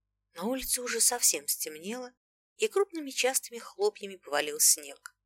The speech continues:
Мы выскользнули из дома незамеченными, и на крыльце Зим все-таки накинул на меня свою куртку со словами: "Пусть будет". А потом огляделся,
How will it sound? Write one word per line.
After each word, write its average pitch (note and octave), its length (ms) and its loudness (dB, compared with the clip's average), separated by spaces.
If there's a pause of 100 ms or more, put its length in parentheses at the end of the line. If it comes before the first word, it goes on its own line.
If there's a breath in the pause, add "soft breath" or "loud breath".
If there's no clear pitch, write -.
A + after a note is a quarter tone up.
(540)
Мы D#4+ 140 0
выскользнули B3 600 0
из B3 140 -4
дома A#3+ 220 -4
незамеченными, A3 840 -4 (580)
и B3 120 0
на C4+ 120 0
крыльце D#4+ 460 2
Зим D#4+ 240 0
все-таки - 400 0
накинул F#3+ 520 -4
на D3 80 -12
меня D3+ 240 -6
свою D3 280 -2
куртку - 360 -6
со - 160 0
словами: C#3 580 0
"Пусть - 280 0
будет". - 300 -4 (1400)
А E3+ 100 -4
потом F#4 420 -2
огляделся, D#3+ 1080 0